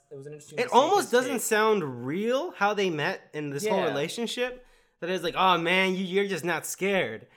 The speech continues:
Speaker 2: Um,
Speaker 1: So I just do it.
Speaker 2: Yeah.
Speaker 1: <laughs>
Speaker 2: Um, but yeah, I think, uh,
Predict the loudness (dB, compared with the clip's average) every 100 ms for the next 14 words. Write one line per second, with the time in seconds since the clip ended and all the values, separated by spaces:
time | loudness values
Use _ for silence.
0 | _ _ -6 -2 0 -2 -2 -4 -4 -8
1 | -10 _ _ -16 -8 -6 -6 -12 -10 -8
2 | -6 -8 -14 _ _ _ -6 -2 0 0
3 | -4 -8 -12 -18 _ _ -4 0 2 4
4 | 2 0 -6 -10 -4 0 4 6 6 6
5 | 0 0 0 0 0